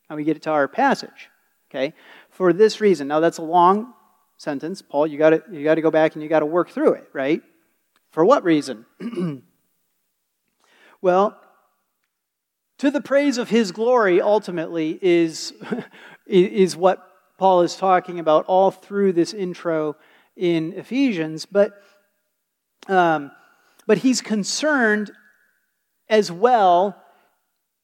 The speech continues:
that the, to the praise of the glory of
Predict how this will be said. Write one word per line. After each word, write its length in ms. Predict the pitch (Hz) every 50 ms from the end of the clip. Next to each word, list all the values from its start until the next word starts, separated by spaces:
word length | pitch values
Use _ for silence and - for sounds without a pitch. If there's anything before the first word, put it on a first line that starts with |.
| _ _ _ _ _ _ _ -
that 240 | 190 202 233 220 196
the, 80 | 202 - _ _ _ -
to 220 | - 262 285 294
the 100 | 294 -
praise 440 | - - 262 269 269 277 269 226 220
of 120 | 240 202
the 80 | 202 208
glory 520 | 185 220 233 240 233 226 220 208 208 220
of 400 | - 214 208 196 196 175 - -